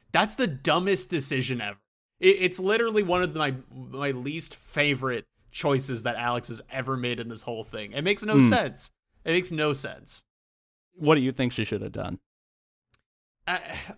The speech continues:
Speaker 1: I mean, maybe leaked this information in a different way. Like, like, uh, you know, I mean, I feel like there is ways to disperse that information to sort of get the public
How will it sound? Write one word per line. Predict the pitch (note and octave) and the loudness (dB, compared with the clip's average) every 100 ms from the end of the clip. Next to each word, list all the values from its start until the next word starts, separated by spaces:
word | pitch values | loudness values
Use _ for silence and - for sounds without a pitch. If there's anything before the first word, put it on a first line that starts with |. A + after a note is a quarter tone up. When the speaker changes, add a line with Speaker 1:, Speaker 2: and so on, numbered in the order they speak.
| - | -6
Speaker 1:
I | F3 | -4
mean, | G#3 G3+ F#3+ - _ _ _ _ _ _ _ _ | 0 -2 -2 -8 _ _ _ _ _ _ _ _
maybe | E3+ D#3+ F#3+ G#3 A#3 G3+ E3+ - - | -8 -2 0 0 -2 -2 -6 -12 -14
leaked | B2 B2 C#3 G3 - - - G3+ | -10 -4 -2 -4 -8 -18 -16 -2
this | G3 G3 | 0 0
information | G#3 G3+ F#3+ G3+ G3 G#3 G#3 | -2 -4 -2 -2 0 -2 -2
in | D#3 | -4
a | B2 | -4
different | G#2+ A#2+ - G#3+ - | -6 -10 -8 -8 -8
way. | F#3+ G#3 G#3+ A3+ | -2 0 0 -2
Like, | E3+ B2+ A#2+ - _ - | 0 0 -2 -8 _ -8
like, | D3 C#3 - _ C3 | -2 -2 -4 _ -20
uh, | - D#3 E3 E3+ | -16 -12 -12 -12
you | F3+ F3+ E3+ G3+ | -14 -16 -14 -4
know, | F#3 A#2+ C#3+ | -2 0 -2
I | E3 | -4
mean, | F#3 G3 | -4 -6
I | D#3+ | -6
feel | F3+ B3 | -6 -4
like | A#3 G#3+ _ _ _ | -4 -4 _ _ _
there | C#3 F3+ F#3+ | -4 0 0
is | E3 | -2
ways | D#3 D#3 E3+ F3 - | -4 -2 0 -2 -4
to | E3+ | -10
disperse | C3+ C3+ - - B2+ C3 C#3+ - | -8 -6 -6 -8 -10 -8 -6 0
that | C#3+ | 0
information | B2 B2+ - A#2+ A2 B2+ - D3 C#3+ | 0 -8 -8 -8 -6 -4 -4 -6 -8
to | C#3 | -6
sort | - C3+ C3+ | -4 0 -2
of | B2 - | -2 -8
get | C3 C3+ | -8 -8
the | C3 | -10
public | C3 - C3+ B2+ B2+ A#2 | -10 -6 -6 -2 -4 -4